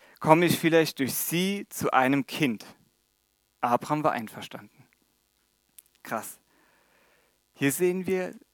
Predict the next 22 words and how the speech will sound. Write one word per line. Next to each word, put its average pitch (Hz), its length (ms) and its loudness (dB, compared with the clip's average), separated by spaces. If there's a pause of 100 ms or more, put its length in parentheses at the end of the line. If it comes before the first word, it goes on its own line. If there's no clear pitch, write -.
(120)
Sarai, 143 480 2
die, 139 120 -6
ich - 240 -20
meine, 127 140 -2
die 127 100 -4
hat 131 120 -6
ja 117 100 0
auch 156 140 -2
diese 120 280 -8
Zusage 139 600 -2
von 120 220 -8
Gott 120 240 -2
gehört, 113 540 -4 (440)
dass - 340 -12 (140)
Gott 127 200 -2
gesagt 123 340 -4
hat: - 160 -6
„Abraham, 127 360 -4
du 117 100 -8
wirst 107 180 -10
Nachkommen 139 480 -6
haben.“ 165 320 -8